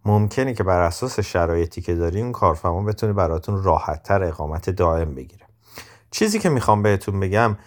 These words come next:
مهاجرت کاری برای سن پنجاه و پنج سال وجود داره، ولی قدم اولش این هست که ببینیم که آیا می‌تونین شما از یه کارفرمایی در استرالیا،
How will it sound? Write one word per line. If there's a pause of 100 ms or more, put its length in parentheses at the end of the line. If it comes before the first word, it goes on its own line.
(240)
مهاجرت
کاری
برای
سن
پنجاه
و
پنج
سال
وجود
داره، (420)
ولی
قدم
اولش
این
هست
که
ببینیم
که
آیا
می‌تونین
شما
از
یه
کارفرمایی
در
استرالیا،